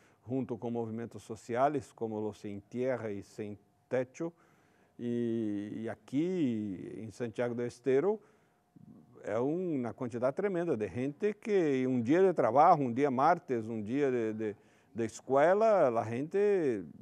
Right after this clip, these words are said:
se organizou para poder estar todo dia participando na antiga estação ferroviária, o ferrocarril,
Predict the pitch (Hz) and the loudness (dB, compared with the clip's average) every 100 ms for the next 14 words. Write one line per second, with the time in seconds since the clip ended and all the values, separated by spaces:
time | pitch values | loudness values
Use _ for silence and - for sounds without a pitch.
0 | - - _ _ _ _ - 127 113 127 | -20 -20 _ _ _ _ -2 0 0 0
1 | 120 113 113 139 151 180 175 131 120 147 | -2 -4 -2 -2 0 0 0 0 0 0
2 | 165 - 139 - 160 160 127 127 160 147 | -2 0 0 0 -2 0 0 -2 -2 -2
3 | 135 123 - 104 113 123 147 139 120 101 | -4 -6 -16 -10 -6 -6 -2 0 0 -2
4 | 95 110 113 113 104 135 139 127 113 104 | -4 -6 -6 -8 -8 -4 -4 0 0 -2
5 | - 104 - 104 - 123 123 110 107 101 | -6 -10 -8 -8 -8 -10 -6 -6 -6 -4
6 | 110 123 175 _ _ _ _ _ _ - | -2 -2 -4 _ _ _ _ _ _ -16
7 | 104 98 113 123 123 104 123 151 | -14 -8 -4 -4 -2 -2 -2 -4